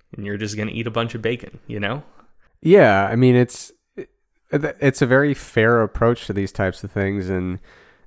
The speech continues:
Speaker 2: it, it seems quite intuitive. Um, you know, there was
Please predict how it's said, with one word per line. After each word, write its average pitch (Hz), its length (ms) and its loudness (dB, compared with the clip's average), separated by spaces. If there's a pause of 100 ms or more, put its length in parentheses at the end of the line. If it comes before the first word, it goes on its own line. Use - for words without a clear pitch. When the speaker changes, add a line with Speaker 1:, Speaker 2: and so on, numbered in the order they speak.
(140)
Speaker 2:
it, 120 160 -2
it 110 120 -2
seems 139 340 0
quite - 280 0
intuitive. 123 800 -2 (180)
Um, 95 460 -2 (800)
you 117 120 -6
know, 113 200 0
there 117 160 0
was 113 420 -2